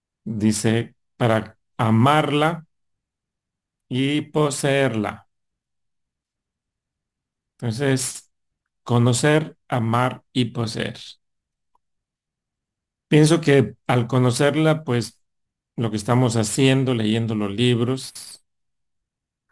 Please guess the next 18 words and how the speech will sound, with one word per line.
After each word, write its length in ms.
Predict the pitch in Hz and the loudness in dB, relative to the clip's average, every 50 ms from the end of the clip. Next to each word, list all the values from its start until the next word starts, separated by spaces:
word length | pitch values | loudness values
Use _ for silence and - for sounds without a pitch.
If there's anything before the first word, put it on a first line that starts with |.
| _ _ _ - | _ _ _ -4
amarla 760 | 135 127 117 117 131 147 151 147 139 131 139 147 151 156 139 | 0 4 6 6 6 6 6 4 2 2 2 2 2 2 2
va 120 | 120 127 | 2 2
a 40 | 123 | 2
venir 520 | 123 123 117 117 120 123 123 110 - - _ _ _ _ _ _ | 2 0 0 0 0 0 0 -2 -4 -12 _ _ _ _ _ _
también 720 | - 120 113 107 104 110 113 113 127 156 180 175 - _ _ _ - | -6 -4 -2 0 0 0 0 0 -2 -4 -8 -12 -16 _ _ _ -8
a 60 | - | -4
medida 300 | 107 117 120 123 127 123 | 0 2 2 2 0 -2
que 140 | 127 123 107 | -4 -8 -10
conocemos 580 | - 110 101 107 104 - 123 117 120 123 120 113 | -8 -8 -8 -8 -6 -4 -2 0 0 0 0 0
lo 160 | 110 104 107 | 0 -2 -2
que 160 | - 120 110 | -2 -2 0
la 120 | 104 104 | 0 0
divina 240 | 98 101 101 110 123 | -2 -2 -2 0 0
voluntad 460 | 117 110 110 107 104 104 104 113 113 | 0 0 0 0 -2 -2 -2 -2 -2
operante 500 | 120 110 - 117 107 110 113 110 110 123 | -2 -2 -2 -2 -2 -2 -2 -2 -2 -4
hace 140 | 113 107 123 | -4 -4 -4
en 60 | 131 | -4
nosotros, 600 | 143 135 - 156 139 117 147 139 151 151 - _ | -4 -4 -4 -4 -4 -2 -2 -6 -6 -8 -10 _